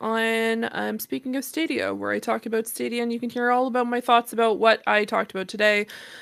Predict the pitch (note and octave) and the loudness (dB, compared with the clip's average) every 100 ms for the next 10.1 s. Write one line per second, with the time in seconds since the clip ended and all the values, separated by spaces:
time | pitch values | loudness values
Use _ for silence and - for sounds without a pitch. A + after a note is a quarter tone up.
0 | - - G3 G3 F#3+ F#3+ G3 F#3+ G3 G3 | -14 -4 0 4 4 4 2 -2 -2 -2
1 | F#3+ F3 - A3 F#3+ - - G3 - - | -2 -2 -2 -2 -2 -4 -8 -2 0 0
2 | G2 G2+ G3+ - G3 - B3 C#4 C4 C4 | -2 -2 -2 -2 -4 -2 0 0 0 2
3 | B3 A#3+ A#3+ A#3 - - _ - F#3+ F#3 | 4 6 4 0 -10 -20 _ -2 0 2
4 | F#3 F#3 G#3 - A3+ B3+ D#4 C4+ - B3 | 0 0 -2 -6 -2 0 0 -2 -6 -6
5 | C4+ C4 C#4 C4+ C4+ C4 D4+ - - B3 | -4 -2 0 0 0 0 -2 -2 -2 -2
6 | B3 B3 C4+ A#3+ A#3 - F#3 F#3+ F#3 G3+ | 0 -2 0 -4 -6 -4 -2 0 0 -2
7 | - - A3 B3 B3+ B3+ A#3+ - _ _ | -6 -6 -2 0 0 -2 -4 -10 _ _
8 | _ A#3 C#4 E4 - - C4+ - - C4 | _ -8 -6 -6 -10 -10 -10 -8 -10 -6
9 | C#4 C#4+ C#4 - C4+ B3+ D#4+ F4+ F#4 D#4+ | 0 2 2 2 0 0 2 4 4 2